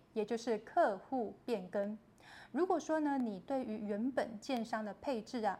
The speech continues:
没有什么不满意的地方，然后你的坪数呢，实际坪数也是大概在二十坪左右，两房哦，那其实你不用太担心哦，因为在不改变空间单位数的情况之下，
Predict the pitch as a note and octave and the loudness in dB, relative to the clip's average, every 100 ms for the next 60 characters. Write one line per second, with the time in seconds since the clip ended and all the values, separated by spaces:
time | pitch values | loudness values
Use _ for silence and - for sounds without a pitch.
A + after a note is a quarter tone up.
0 | - - A#3 F#4+ G4+ A#3+ G#3 G#3 G3+ E4+ | -4 -2 2 4 4 2 0 0 0 0
1 | B3+ F#3+ A3 A3 A#3+ G#3+ G#3+ G3+ G#3+ - | 0 -2 -4 -2 -4 -2 -2 -2 -6 -14
2 | - - A3 A3+ F#4 D4 G#3 - - G3+ | -20 -4 2 8 8 6 0 -6 -6 -6
3 | A3 - E4+ C#4+ C4 B3+ - A3 A#3 E4 | -4 0 2 2 2 -2 -4 -4 -2 0
4 | C4+ - - - - G3 G#3 - A#3 - | 0 -2 -10 -20 -10 -6 -4 -2 -2 -2
5 | G#3 B3+ A#3+ A3+ A3+ G#3+ A3 - E4+ D4 | -6 -2 2 4 2 4 4 6 4 4
6 | - A3 G#3+ G#3 - G#3 F#3+ D4 G#3+ - | 0 -6 -4 -4 -2 -4 0 2 2 -2
7 | - - G#3+ F#3 F3 - F#3+ F#3 G#3+ - | -12 -2 -2 -2 -6 -4 -2 -2 -8 -14
8 | - A#3+ F4+ - B3 C#4 C4 - G#3+ G#3 | -6 -2 -2 0 0 2 2 2 0 0
9 | G#3 B3+ G#3+ G3 G3 G3+ G#3+ G#3+ G#3 G3 | -2 0 0 0 -2 -2 -2 -6 -2 -2
10 | - - - - C#4 D4 C#4 D#4 A#3+ A3+ | -4 -14 -14 -2 2 2 4 6 6 4
11 | - - F4 - F#3+ - C4 A3+ G#3+ B3+ | -10 -8 -4 0 0 2 0 0 0 0
12 | B3 B3 B3 A#3 A#3 B3 B3+ A#3 B3 C4 | 0 0 -2 0 2 2 4 2 -2 -4
13 | G#3+ G3 - F#3+ G3+ A3+ G#3 G#3+ G#3 B3+ | -4 -6 -6 -6 -2 -2 -2 -6 0 2
14 | F#3 | 2